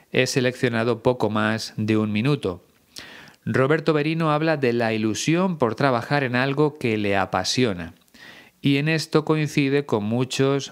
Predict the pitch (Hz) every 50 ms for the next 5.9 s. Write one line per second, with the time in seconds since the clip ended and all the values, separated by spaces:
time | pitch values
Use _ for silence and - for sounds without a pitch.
0 | - - 113 101 101 95 95 101 95 95 98 - - 107 101 101 123 117 123 127
1 | 131 117 110 107 - - 127 120 - - 110 101 104 113 - 101 92 - - 98
2 | 98 95 92 - 95 87 85 - 165 165 131 - - - _ - - - - -
3 | - - - - - - _ - 127 123 131 135 131 - 131 127 135 135 127 127
4 | 123 113 98 98 - - 143 147 160 160 147 135 143 147 143 - - 127 120 117
5 | 117 - 123 113 104 - 107 104 101 104 107 - - 120 113 117 120